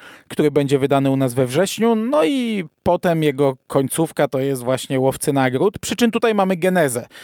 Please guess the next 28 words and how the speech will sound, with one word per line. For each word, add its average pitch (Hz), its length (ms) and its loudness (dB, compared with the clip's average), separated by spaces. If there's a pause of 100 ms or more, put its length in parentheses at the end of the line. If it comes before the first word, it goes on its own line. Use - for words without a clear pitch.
(220)
chyba, 123 360 -2
bo 139 140 0
jest 135 140 0
geneza 147 360 0
tej 147 200 2
rany, 139 260 0
którą - 240 -2
ma 127 180 0
na 127 120 0
twarzy, 131 460 0 (380)
e, 131 240 0
czyli 127 280 -2
tak 127 140 0
jakby 131 240 0
retrospekcja, 139 640 0
chyba 135 260 0
jedna 135 220 0
z - 80 -4
pierwszych, - 600 -2
wydaje 127 320 0
mi 127 120 -2
się. 160 260 4 (540)
E, 151 600 4 (880)
dobrze, 151 460 -2 (340)
zanim 247 500 0
przejdziemy 170 420 0
do 160 100 4
fabuły 131 480 0